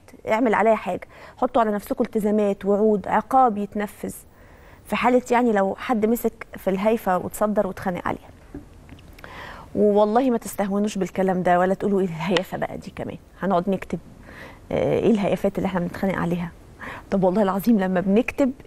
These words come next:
يعني لما تيجي تكتب عيوبك كده قدام نفسك وتعترف بيها، اعتقد انه ده هيبقى اول الطريق للتخلص منها. بس انتوا قولوا يا رب. سؤال الحلقة النهاردة، اعصروا لي دماغكم كده، مش ه-، مش محتاجين تعصروا دماغكم قوي، لان هتلاقوا، هتلاقوا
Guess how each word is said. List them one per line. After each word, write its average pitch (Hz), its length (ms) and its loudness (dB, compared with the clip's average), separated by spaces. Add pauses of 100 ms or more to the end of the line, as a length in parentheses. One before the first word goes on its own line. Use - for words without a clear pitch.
يعني 170 260 -2
لما 175 180 -2
تيجي 220 220 -2
تكتب 214 340 0
عيوبك 208 420 4
كده 202 200 2
قدام 202 320 2
نفسك - 380 -4
وتعترف 208 400 -2
بيها، 269 380 -2 (520)
اعتقد 196 420 0
انه 202 120 0
ده 214 100 4
هيبقى 190 340 2
اول 226 300 4
الطريق 202 440 -4 (140)
للتخلص - 600 -4
منها. 120 200 -10 (460)
بس 185 180 -4
انتوا - 220 -2
قولوا 180 180 -2
يا 170 60 -4
رب. 151 120 -4 (1120)
سؤال - 300 4
الحلقة 247 360 4
النهاردة، 214 460 0 (220)
اعصروا 190 400 -2
لي 214 120 2
دماغكم 208 360 0
كده، 226 300 -2 (320)
مش - 200 -6
ه-، 202 60 4
مش 220 200 -2
محتاجين 233 360 2
تعصروا 240 340 2
دماغكم 233 240 0
قوي، 254 120 2
لان 208 180 2
هتلاقوا، 202 440 -2
هتلاقوا 240 600 2